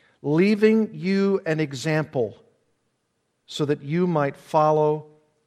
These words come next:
in His steps. You know what steps you ought to follow? Not only the righteous life of Christ, but you ought to also follow that when Jesus was on that cross, He made a solemn vow,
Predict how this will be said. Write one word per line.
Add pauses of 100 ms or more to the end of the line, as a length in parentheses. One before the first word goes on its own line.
in
His
steps.
You
know
what
steps
you
ought
to
follow? (600)
Not
only
the
righteous
life
of
Christ, (800)
but
you
ought
to
also
follow (960)
that
when
Jesus
was
on
that
cross, (380)
He
made
a
solemn (100)
vow,